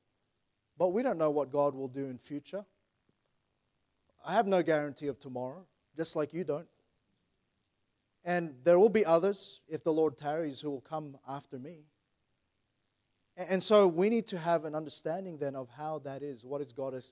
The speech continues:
God's expectation of that? And so he'll, he'll follow this up, and we'll, we'll pick it up from here, some general advice he then gives. All right, so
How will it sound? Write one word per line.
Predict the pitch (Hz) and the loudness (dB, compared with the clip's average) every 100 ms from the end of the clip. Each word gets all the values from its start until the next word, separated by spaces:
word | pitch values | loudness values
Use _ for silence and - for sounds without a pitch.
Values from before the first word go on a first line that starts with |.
| 123 | -10
God's | 135 143 131 | -6 -6 -6
expectation | - - 117 - 120 - 117 | -12 -12 -12 -12 -14 -14 -20
of | 110 | -20
that? | 113 _ _ _ _ _ _ _ _ _ _ | -20 _ _ _ _ _ _ _ _ _ _
And | 175 | 0
so | 185 202 180 - _ _ _ _ _ _ | 6 8 6 0 _ _ _ _ _ _
he'll, | 147 190 185 156 | 4 4 4 2
he'll | 185 | 2
follow | - 202 208 | 4 6 6
this | 170 156 170 | 6 2 2
up, | 165 156 | 0 0
and | 147 | -2
we'll, | 156 135 | -2 -2
we'll | 143 135 _ | -6 -8 _
pick | 180 | -2
it | 175 | 0
up | 151 - | 0 -2
from | 143 | -4
here, | 147 143 131 - _ _ - | 2 2 0 -8 _ _ -10
some | 165 147 | -6 -6
general | 131 170 175 135 | -4 -4 -6 -8
advice | 131 123 127 - | -10 -8 -8 -10
he | 127 | -16
then | 117 113 | -16 -16
gives. | 107 101 - - _ _ _ _ _ _ 147 | -18 -20 -20 -20 _ _ _ _ _ _ 0
All | |
right, | 151 170 | 0 0
so | 175 151 | 0 0